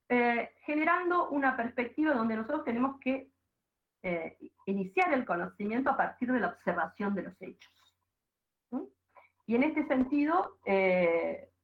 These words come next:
iremos analizando hechos que pueden explicar, eh, la evolución de la sociedad y el progreso.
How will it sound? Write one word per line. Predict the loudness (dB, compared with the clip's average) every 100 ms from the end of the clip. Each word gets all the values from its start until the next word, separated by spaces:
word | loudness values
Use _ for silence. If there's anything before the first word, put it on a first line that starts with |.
| _ _ _ _ _ _ _ _
iremos | 2 4 4 4
analizando | 2 2 -2 0 0 0 0 -4
hechos | -6 -6 -4 -4 -4 _ _ _ _ _ _ _ _ _ -4
que | -4 -6 _ _
pueden | 0 2 4 2
explicar, | 2 -2 _ -8 0 4 4 4 -2 _ _ _ _ _ _ _ _ _ _ _ -4
eh, | 2 2 2
la | 0 2 2 2
evolución | 2 2 0 -8 -2 2 4 2 -2 -10
de | -12 -10
la | -10 -10
sociedad | -14 -8 -4 -2 -2 -6 _ _ _ _ _
y | -6
el | -6 -6
progreso. | -12 -16 -18 _ _